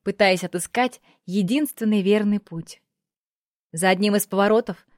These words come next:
девушки встретили компанию деревенских ребят, покинувших ярмарку чуть раньше их и остановившихся немного передохнуть.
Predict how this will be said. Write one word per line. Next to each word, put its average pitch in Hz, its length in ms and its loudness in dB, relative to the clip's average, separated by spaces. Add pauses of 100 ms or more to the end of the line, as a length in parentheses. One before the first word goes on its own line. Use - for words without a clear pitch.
(340)
девушки 262 440 0
встретили 254 440 0
компанию 240 520 0
деревенских 226 640 -2
ребят, 240 460 0 (300)
покинувших 180 640 -2
ярмарку 240 520 2
чуть 285 220 -4
раньше 185 420 2
их 339 300 -2 (300)
и 440 120 0
остановившихся 233 840 -2
немного 190 380 2
передохнуть. 180 800 -6